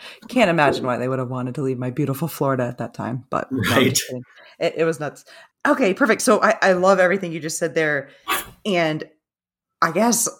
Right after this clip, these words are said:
Speaker 1: kind of what you did was break down what an emergency fund can be. And when we think about emergency funds, I think a lot of times we talk about cash almost on hand, right? In a checking account or in a high yield savings account.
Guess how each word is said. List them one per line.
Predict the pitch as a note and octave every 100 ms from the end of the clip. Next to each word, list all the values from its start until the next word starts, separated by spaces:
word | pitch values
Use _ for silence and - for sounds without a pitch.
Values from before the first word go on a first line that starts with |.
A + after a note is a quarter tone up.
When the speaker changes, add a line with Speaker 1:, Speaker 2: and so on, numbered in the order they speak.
| -
Speaker 1:
kind | - F#3+
of | D#3 C#3 C3
what | C#3+ D#3
you | F3
did | - F#3 F#3 D3
was | D3 D3 C#3
break | - D3+ D3+ -
down | D#3+ C#3+ C#3 C#3 C3 B2+ B2+ - _
what | - F3 F3+
an | F3
emergency | D#3 F3 E3+ D3 C#3+ F3
fund | E3+ D3+ D3 D#3
can | - D3+
be. | C3 C3 B2+ C3 B2+ _ _ _
And | - E3+
when | F3
we | F3
think | G#3 G#3+
about | G3+
emergency | E3+ D#3+ D#3+ D3+ D3+
funds, | D3+ D3 C#3+
I |
think | D3
a | C#3
lot | C#3 C3+
of |
times | C3+ C#3+
we | C#3+
talk | C#3 C3+
about | C3+ - - _ _
cash | F#3+ F3 E3+ D#3+ - -
almost | G3+ G#3+ F#3+ F#3+
on | E3+ D#3+
hand, | E3+ C3 C3 -
right? | C3 C#3 C#3
In | C3+
a |
checking | C3+ C#3 C3+ C3
account | C3 - C3+ C3+ C3
or |
in | B2+
a |
high | C3 C3+
yield | C#3 C3
savings | - C3 C3 C#3
account. | C3 B2+